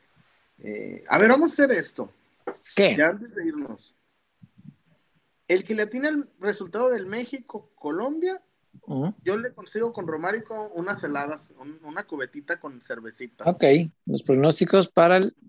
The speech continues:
Speaker 1: Ahorita,
Speaker 2: México-Colombia.
Speaker 1: ahí anímense, anímense, ya antes de irnos, así,
Speaker 2: Bueno.
Speaker 1: así como,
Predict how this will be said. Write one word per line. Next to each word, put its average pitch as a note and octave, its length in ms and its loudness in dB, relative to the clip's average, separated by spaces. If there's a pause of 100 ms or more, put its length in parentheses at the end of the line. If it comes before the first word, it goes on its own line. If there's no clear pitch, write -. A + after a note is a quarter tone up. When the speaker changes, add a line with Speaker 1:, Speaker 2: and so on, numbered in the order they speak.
(240)
Speaker 1:
Ahorita, A3+ 260 4
Speaker 2:
México-Colombia. A3 360 2
Speaker 1:
ahí C4+ 260 -8
anímense, C4 600 -6
anímense, B3+ 520 -10
ya G#3 100 -4
antes A#3 240 -8
de G#3 80 0
irnos, G3+ 340 -8
así, - 220 -10
Speaker 2:
Bueno. G#2+ 400 2
Speaker 1:
así G3 140 0
como, - 180 -16